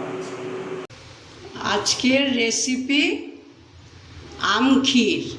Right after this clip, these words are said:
জাল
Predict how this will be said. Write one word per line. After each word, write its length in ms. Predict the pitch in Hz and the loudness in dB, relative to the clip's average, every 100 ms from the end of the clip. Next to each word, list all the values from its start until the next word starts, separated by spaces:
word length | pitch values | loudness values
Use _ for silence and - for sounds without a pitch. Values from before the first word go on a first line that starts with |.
| - - - - - - - - - - 147 147 139 131 131 - - - - - - - - - - - | -14 -18 -18 -18 -18 -18 -18 -16 -14 -12 -12 -14 -14 -14 -16 -18 -18 -16 -14 -16 -16 -16 -16 -14 -8 -2
জাল 240 | 196 196 | 0 2